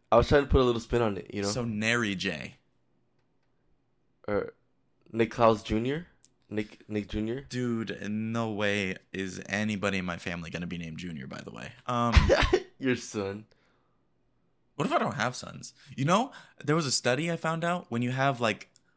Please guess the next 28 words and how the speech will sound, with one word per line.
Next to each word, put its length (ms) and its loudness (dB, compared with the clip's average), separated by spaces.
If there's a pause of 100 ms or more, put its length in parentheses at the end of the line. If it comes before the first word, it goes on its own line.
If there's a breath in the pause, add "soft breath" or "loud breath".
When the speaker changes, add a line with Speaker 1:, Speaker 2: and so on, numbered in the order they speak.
(140)
Speaker 2:
a 80 0
heightened 440 -4
level 240 -2
of 140 -8
testosterone 800 -4
as 140 -2
a, 220 -2
as 140 -2
a, 240 0
like, 260 -4
the 80 -16
father. 500 -8 (540 loud breath)
Speaker 1:
You 120 -2
can't, 320 6
you 100 -4
produce 300 -8
females. 420 -12
Speaker 2:
Yeah, 140 -2
you 220 -4
have 140 0
a 40 0
Speaker 1:
Yeah. 60 -2
Speaker 2:
higher 180 0
chance 200 -6
of 100 -10
producing, 640 -8 (100)
uh, 280 -2
girls, 460 -6